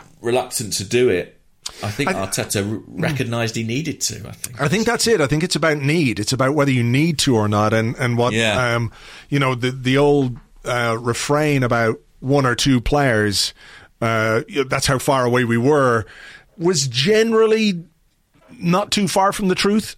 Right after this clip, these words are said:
Speaker 2: under Arsene
Speaker 1: Mm.
Speaker 2: Wenger, where you could say, if we brought in one or two top quality players in key positions, we could really improve this team.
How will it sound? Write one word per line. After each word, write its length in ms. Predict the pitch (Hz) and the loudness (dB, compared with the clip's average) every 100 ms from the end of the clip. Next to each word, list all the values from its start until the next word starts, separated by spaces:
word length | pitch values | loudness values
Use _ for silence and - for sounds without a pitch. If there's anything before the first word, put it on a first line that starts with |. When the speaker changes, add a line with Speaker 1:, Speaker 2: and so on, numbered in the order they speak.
| - | -4
Speaker 2:
under 240 | 180 190 185 | -2 2 2
Arsene 300 | 180 170 185 | 2 0 0
Speaker 1:
Mm. 40 | |
Speaker 2:
Wenger, 300 | 190 208 208 | 0 2 0
where 140 | 160 143 | 2 2
you 100 | 151 | 2
could 160 | 151 | 0
say, 460 | - 165 160 147 127 - - - | 0 2 2 2 0 -4 -20 -6
if 120 | 160 180 | -2 0
we 80 | |
brought 280 | 156 165 151 | 2 4 4
in 140 | 147 143 | 2 2
one 140 | 143 | 2
or 60 | 123 | 2
two 220 | 143 127 | 2 2
top 240 | 147 151 | 0 -2
quality 360 | 139 135 123 120 | 0 2 2 0
players 400 | 143 123 123 113 | 0 2 0 0
in 220 | 117 117 | -2 -4
key 200 | 110 143 | -2 -2
positions, 540 | 135 123 139 123 120 113 | 0 0 0 2 0 0
we 140 | 123 | 0
could 160 | 131 120 | 0 0
really 260 | 120 113 | 2 2
improve 360 | 107 104 120 101 | 0 0 0 2
this 200 | 104 - | 0 0
team. 380 | 147 123 85 | 0 -2 -4